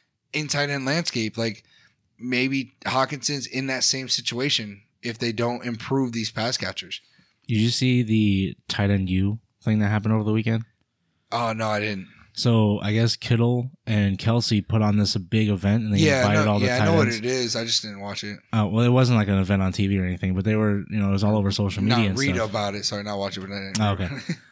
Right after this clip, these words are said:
Speaker 2: Well, uh, Hawkinson actually won the, like, best overall tight end at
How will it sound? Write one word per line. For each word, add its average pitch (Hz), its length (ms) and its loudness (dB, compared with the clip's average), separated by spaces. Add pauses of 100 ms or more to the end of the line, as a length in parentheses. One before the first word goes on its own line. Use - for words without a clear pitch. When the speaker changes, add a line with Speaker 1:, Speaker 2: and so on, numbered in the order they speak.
(200)
Speaker 2:
Well, 117 520 2
uh, 107 220 0
Hawkinson 123 580 2
actually 104 800 0 (100)
won 107 540 2
the, 98 640 2 (220)
like, 95 300 -6
best 104 320 0
overall 101 320 0
tight 104 240 0
end 113 260 2
at 90 220 -2